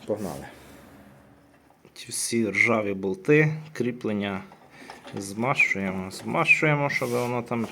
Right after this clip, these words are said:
ще більше не окислювалося. І буде добре, буде добре відкручуватись і не буде того всього. Ну, ніби все.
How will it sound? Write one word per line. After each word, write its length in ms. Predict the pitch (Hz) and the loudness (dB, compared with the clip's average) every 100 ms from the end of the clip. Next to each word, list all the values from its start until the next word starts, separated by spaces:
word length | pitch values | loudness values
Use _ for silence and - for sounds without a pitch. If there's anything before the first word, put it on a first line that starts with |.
| - - - - - | -10 -20 -20 -20 -20
ще 160 | - 113 | -10 -8
більше 340 | 113 113 - | -4 -4 -2
не 140 | 107 98 | -2 -2
окислювалося. 920 | 98 - 113 - 90 87 87 - 85 - _ - - - - - - - - - - - - - | -6 -6 -8 -6 -10 -10 -12 -12 -14 -18 _ -20 -20 -20 -18 -18 -18 -18 -16 -14 -16 -16 -16 -12
І 40 | |
буде 260 | 95 101 104 | -8 -6 -6
добре, 400 | 95 120 95 87 - - | -2 -2 -2 -8 -12 -12
буде 160 | 98 | -12
добре 300 | 95 92 95 | -8 -8 -8
відкручуватись 840 | 92 92 123 120 110 101 98 - 90 | -10 -6 -4 -2 -2 -4 -6 -10 -10
і 20 | |
не 120 | 92 | -10
буде 220 | 92 92 | -8 -8
того 260 | 95 98 95 | -8 -8 -10
всього. 380 | - 131 104 85 - _ - | -8 -8 -8 -12 -20 _ 0
Ну, 420 | 123 127 190 233 - | 4 6 4 2 0
ніби 360 | 127 123 117 113 | 4 6 6 2
все. 340 | - - - | 0 2 2